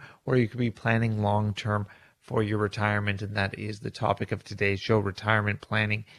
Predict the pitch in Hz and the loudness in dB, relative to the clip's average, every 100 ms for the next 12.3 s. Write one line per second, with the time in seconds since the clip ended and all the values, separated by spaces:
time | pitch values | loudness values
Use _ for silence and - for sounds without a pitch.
0 | _ - 107 107 107 101 - 120 113 104 | _ -8 0 2 2 0 -4 -4 -2 -2
1 | 104 101 - - - 113 107 110 104 117 | -4 -6 -12 -12 -2 2 4 4 4 4
2 | 107 110 107 110 113 104 113 104 104 - | 4 2 2 2 2 0 0 2 0 4
3 | 113 107 - - - - - 110 117 107 | 6 6 0 -20 -20 -4 0 2 2 0
4 | 101 107 104 - 117 107 104 - 110 107 | 4 4 4 0 -2 0 -2 0 0 0
5 | 101 104 - 104 - 104 98 117 110 104 | -2 -4 -4 -6 -4 -4 -2 0 2 2
6 | 98 92 107 117 113 - 95 92 98 143 | -2 2 6 6 6 2 2 2 -8 -10
7 | - - - 113 113 120 110 - _ _ | -18 -18 0 2 2 0 -4 -12 _ _
8 | - 120 117 120 113 - 110 101 - 135 | -4 2 4 4 2 0 0 0 0 -4
9 | - 135 117 117 117 113 - 117 107 98 | -2 -4 0 2 2 0 -2 -2 -2 2
10 | 104 98 90 - 101 95 - - - 113 | 4 4 2 0 0 0 -4 -20 -4 -2
11 | 98 110 110 107 107 101 107 104 104 117 | 0 -2 0 -2 -2 -2 -2 0 4 6
12 | 117 107 107 | 6 4 0